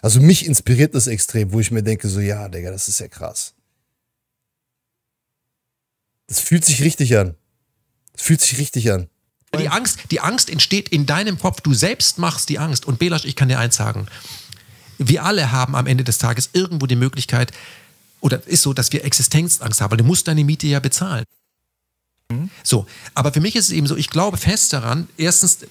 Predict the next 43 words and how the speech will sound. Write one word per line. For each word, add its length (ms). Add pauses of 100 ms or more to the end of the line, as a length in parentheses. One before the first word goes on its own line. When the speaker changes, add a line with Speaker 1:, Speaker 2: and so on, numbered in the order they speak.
(180)
Speaker 2:
der 120
Glaube 340
kann 240
Berge 300
versetzen, 420
steht 340
so 160
in 80
einem 140
sehr 160
wichtigen 400
Buch, 180
aber 120
das 100
ist 140
Quantenphysik. 720 (840)
Speaker 3:
Mhm. 320
Speaker 2:
Das 140
ist 100
Quantenphysik. 420 (200)
Und 100
jetzt 100
stell 160
dir 80
mal 160
vor, 380 (480)
das 200
ist 120
tatsächlich 560
so 320 (300)
und 320
du 80
würdest 320
aufwachen 580
und 80
es 120
wäre 220
tatsächlich 480
so, 120
dass 220
das, 200
was 100
du 60